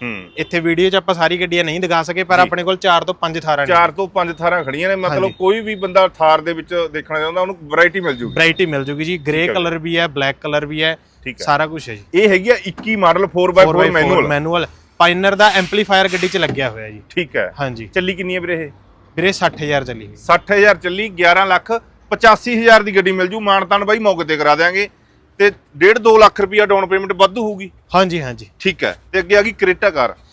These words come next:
Speaker 1: ਦੱਸੋ ਜੀ।
Speaker 2: ਬਾਈ ਜੀ, ਸੋਲਾਂ ਮਾਡਲ ਗੱਡੀ ਹੈ,
Speaker 1: ਹੂੰ।
Speaker 2: ਆਟੋਮੈਟਿਕ ਹੈ, ਪਹਿਲੇ ਓਨਰ ਦੀ ਹੈ ਜੀ।
Speaker 1: ਠੀਕ ਹੈ।
Speaker 2: ਪਚਾਸੀ ਹਜ਼ਾਰ ਗੱਡੀ ਚੱਲੀ ਹੋਈ ਹੈ,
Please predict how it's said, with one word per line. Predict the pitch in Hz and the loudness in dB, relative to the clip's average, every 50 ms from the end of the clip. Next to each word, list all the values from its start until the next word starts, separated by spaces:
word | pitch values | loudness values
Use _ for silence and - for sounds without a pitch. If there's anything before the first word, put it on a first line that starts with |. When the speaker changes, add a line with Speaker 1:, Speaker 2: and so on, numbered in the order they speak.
| - 135 | -14 -14
Speaker 1:
ਦੱਸੋ | 131 - | -14 -10
ਜੀ। | - 123 | -4 -4
Speaker 2:
ਬਾਈ | 143 156 | -4 -2
ਜੀ, | 175 202 | -2 -4
ਸੋਲਾਂ | - - - 160 151 151 160 165 165 | -6 -6 -4 -2 0 2 2 2 2
ਮਾਡਲ | 160 151 151 156 160 | 0 -2 -4 -4 -4
ਗੱਡੀ | 143 143 127 123 127 127 139 | -4 -6 -6 -6 -6 -6 -4
ਹੈ, | 143 151 - - _ - | -4 -6 -6 -12 _ -10
Speaker 1:
ਹੂੰ। | 151 135 104 92 156 | -8 -8 -4 2 2
Speaker 2:
ਆਟੋਮੈਟਿਕ | 156 151 151 180 165 165 151 143 127 147 143 139 | 2 2 2 -2 -4 -2 -2 -4 -4 -4 -2 0
ਹੈ, | 160 170 | 0 0
ਪਹਿਲੇ | - - 160 151 156 170 185 | 0 0 0 0 0 0 -2
ਓਨਰ | 175 147 139 135 139 135 135 | -2 -2 -2 -4 -6 -6 -6
ਦੀ | 143 143 151 156 | -4 -2 0 0
ਹੈ | 160 156 | 0 0
ਜੀ। | 170 175 175 _ _ | -2 -4 -6 _ _
Speaker 1:
ਠੀਕ | - 151 151 - | -8 -8 -6 -4
ਹੈ। | 117 90 - | -6 -6 -4
Speaker 2:
ਪਚਾਸੀ | - 151 - 170 160 - - 190 185 175 | -6 -2 -2 -2 -2 -2 -2 -2 -2 0
ਹਜ਼ਾਰ | 175 175 175 175 175 165 | 0 2 4 4 2 2
ਗੱਡੀ | 165 165 160 175 | 0 -2 -2 -4
ਚੱਲੀ | 165 - 160 143 143 147 147 147 | -2 -2 -4 -4 -4 -6 -6 -4
ਹੋਈ | 151 151 160 160 | -4 -4 0 0
ਹੈ, | 170 170 170 | 0 0 0